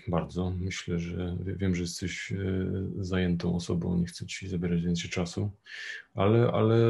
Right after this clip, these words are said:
jest, jestem, jestem wdzięczny i przekonany, że, mm, parę ciekawych wątków udało nam się poruszyć. Mam nadzieję, że, mm, się zgodzisz.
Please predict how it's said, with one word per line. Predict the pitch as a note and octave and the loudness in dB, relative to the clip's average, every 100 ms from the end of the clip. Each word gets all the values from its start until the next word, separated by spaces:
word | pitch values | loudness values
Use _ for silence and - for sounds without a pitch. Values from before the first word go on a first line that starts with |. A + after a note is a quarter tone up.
| A2+ A2+ | 6 6
jest, | A2+ G#2+ - | 4 2 2
jestem, | A2 G2 - G2 F#2+ F#2+ | 2 2 -2 -2 -2 -2
jestem | F#2+ F2+ - E2+ F2 E2 G#2 | -4 -8 -4 -2 -2 -2 -6
wdzięczny | F#2+ G2 F2+ - F#2+ | -2 0 0 0 -2
i | F2 | -2
przekonany, | - F#2+ F2+ E2+ E2 | -2 0 2 4 2
że, | E2+ E2+ E2+ - _ _ - - - _ - | 0 -4 -6 -10 _ _ -18 -18 -20 _ -4
mm, | F#2 F2+ F2 F2 F2 F2 - _ _ _ - - _ _ _ | 0 2 4 4 4 2 -6 _ _ _ -20 -20 _ _ _
parę | F#2+ F2 F2 F2 E2 | 0 2 4 4 0
ciekawych | - F2+ F#2 E2+ E2+ - - | -6 -2 0 0 -2 -4 -10
wątków | F2+ F2 E2+ - E2+ | -2 0 0 -2 -8
udało | F2+ F2 E2+ D#2 | -2 2 2 2
nam | D#2 E2 | -2 -6
się | - E2+ E2+ | -6 -6 -6
poruszyć. | - E2+ E2+ - - E2+ | -2 -2 -2 -6 -8 -4
Mam | E2 | -4
nadzieję, | D#2 - D2+ D#2 | -4 -6 -8 -8
że, | D#2+ D#2+ E2+ - _ _ _ - - - _ - | -8 -8 -10 -16 _ _ _ -20 -20 -20 _ -12
mm, | F#2 E2+ E2+ E2 | -4 0 0 0
się | - F2+ | -2 -2
zgodzisz. | E2+ D#2+ - - - | 0 0 -2 -6 -8